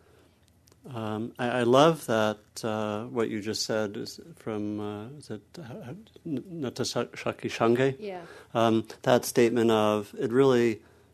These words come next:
Speaker 1: shows the. Um, I, th-, I think again, I think that it's something we do in our practice, that when we work with, when we work with something very difficult or challenging,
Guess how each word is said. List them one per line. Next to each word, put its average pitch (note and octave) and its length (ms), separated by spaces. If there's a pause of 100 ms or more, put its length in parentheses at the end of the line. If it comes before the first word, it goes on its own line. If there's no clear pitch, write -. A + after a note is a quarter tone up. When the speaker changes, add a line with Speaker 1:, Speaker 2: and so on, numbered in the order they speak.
(240)
Speaker 1:
shows D3 640 (100)
the. A2 540 (180)
Um, A#2+ 380
I, C3 80
th-, D#3+ 120
I C#3 120
think A3+ 200
again, D#3+ 300
I A#2 80
think C#3 380
that B2 320
it's A#2 320
something B2+ 400
we A#2 100
do A#2+ 220
in A2+ 80
our G#2+ 100
practice, E3+ 600
that A#2 180
when A#2 200
we A#2+ 340 (800)
work D#3+ 580
with, A#2 480 (280)
when C3 200
we B2 100
work C#3 400
with A#2+ 260
something B2 400
very A#2+ 220
difficult B2+ 500
or A2 120
challenging, A#2 800